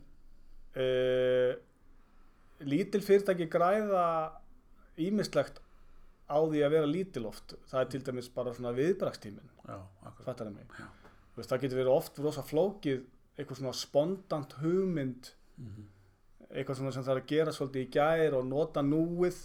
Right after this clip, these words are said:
Speaker 2: Mhm.
Speaker 1: momentið,
Speaker 2: Já.
Speaker 1: þú veist, það er eitthvað að gerast í samfélaginu.
Speaker 2: Já.
Speaker 1: Það er oft bara flókið fyrir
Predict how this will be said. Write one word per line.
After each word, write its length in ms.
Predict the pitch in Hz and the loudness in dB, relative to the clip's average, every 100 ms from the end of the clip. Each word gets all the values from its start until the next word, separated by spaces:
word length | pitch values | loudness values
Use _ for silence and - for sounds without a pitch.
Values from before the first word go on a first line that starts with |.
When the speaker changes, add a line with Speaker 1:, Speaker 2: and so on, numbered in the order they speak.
| - | -8
Speaker 2:
Mhm. 80 | 139 | -2
Speaker 1:
momentið, 600 | 143 170 175 160 180 170 - | 2 2 0 -2 -4 -6 -12
Speaker 2:
Já. 160 | - 113 | -12 -10
Speaker 1:
þú 20 | |
veist, 140 | 139 | 0
það 60 | 143 | 2
er 120 | 143 | 2
eitthvað 160 | 143 139 | 2 2
að 60 | |
gerast 260 | 156 156 156 | 4 2 2
í 40 | 143 | -2
samfélaginu. 580 | 160 165 165 165 175 | -2 0 -2 -2 -6
Speaker 2:
Já. 300 | - - - - - - | -10 -16 -12 -10 -10 -10
Speaker 1:
Það 300 | 120 117 170 | -6 -2 -2
er 80 | 170 | -2
oft 220 | - - | -6 -10
bara 260 | 127 120 | -10 -8
flókið 500 | 117 131 135 - 160 | -8 -6 -8 -8 -6
fyrir 340 | 143 143 135 | -4 -4 -4